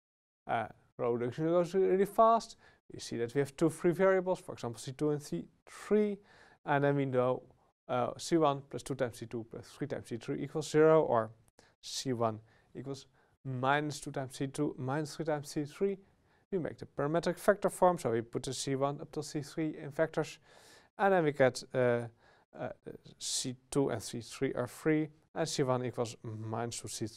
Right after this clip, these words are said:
two minus three, three, C three.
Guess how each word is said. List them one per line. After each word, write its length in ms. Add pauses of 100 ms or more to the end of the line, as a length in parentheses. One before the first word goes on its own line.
(140)
two 260
minus 600
three, 960
three, 0 (500)
C 260 (120)
three. 440